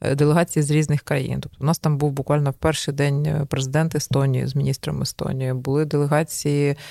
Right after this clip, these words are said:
м, Британська рада, голова Британської ради у всьому світі з міністром мистецтв, як він називається, в, е, Британії. У них є там департамент культури, мі-, медіа та спорту, і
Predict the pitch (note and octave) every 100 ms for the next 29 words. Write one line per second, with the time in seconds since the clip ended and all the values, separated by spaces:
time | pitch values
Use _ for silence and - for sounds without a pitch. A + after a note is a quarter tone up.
0 | - - C#3 C#3 C3 C3+ C#3+ D3 E3 D#3+
1 | - D3+ D#3 D#3+ D3+ D3+ D#3 D3 D3 C#3+
2 | - D3 D3 C#3+ C#3+ - C#3+ C#3+ D3 C#3+
3 | C#3+ C3+ C#3 C3+ C3+ C3+ C3+ C#3+ D3 -
4 | C#3 C3+ C3+ C#3 D3 - B2+ C3 - -
5 | C3 C3 B2+ C3 C3+ - - - B2+ C3+
6 | C3 C3 C3 C3 C3+ F3 F3 C#3 C3+ -
7 | - C3+ C3 - C#3 C3+ C3+ C3+ C#3 -
8 | C#3+ C#3 C3+ C3+ C#3+ C3 C#3 B2+ B2+ -
9 | - - C#4 - - - C#3+